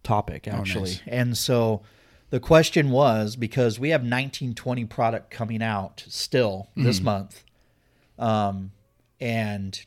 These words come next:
Speaker 1: twenty twenty-one product is releasing parallel to nineteen twenty
Speaker 2: Yeah.
Speaker 1: product. And so it kinda feels like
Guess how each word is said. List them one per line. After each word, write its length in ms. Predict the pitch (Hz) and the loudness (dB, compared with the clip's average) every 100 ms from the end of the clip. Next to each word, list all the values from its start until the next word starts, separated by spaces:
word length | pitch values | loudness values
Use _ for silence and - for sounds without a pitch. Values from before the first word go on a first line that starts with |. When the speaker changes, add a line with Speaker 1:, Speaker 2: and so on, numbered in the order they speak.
| - | -6
Speaker 1:
twenty 280 | 131 123 | -2 -2
twenty-one 520 | 110 127 120 113 120 113 | -2 -2 -2 0 0 0
product 400 | 117 107 101 107 | 0 0 -2 -6
is 120 | 101 | -6
releasing 640 | 104 101 110 107 - 104 | -6 -6 -6 -6 -6 -8
parallel 600 | 98 123 107 104 101 95 98 | -6 -4 -2 -2 -6 -8 -12
to 180 | - 104 | -8 -6
nineteen 460 | 101 98 98 107 | -4 -6 -8 -10
twenty 260 | 98 113 117 | -8 -4 -2
Speaker 2:
Yeah. 120 | 104 | -2
Speaker 1:
product. 240 | 92 98 - _ _ _ _ _ _ - | -2 -6 -12 _ _ _ _ _ _ -6
And 200 | 123 120 | -4 -2
so 200 | - 123 | 2 4
it 100 | 120 | 4
kinda 220 | 143 139 | 2 0
feels 380 | 123 156 170 135 | 0 0 0 2
like 440 | 120 113 104 - | 2 2 -2 -14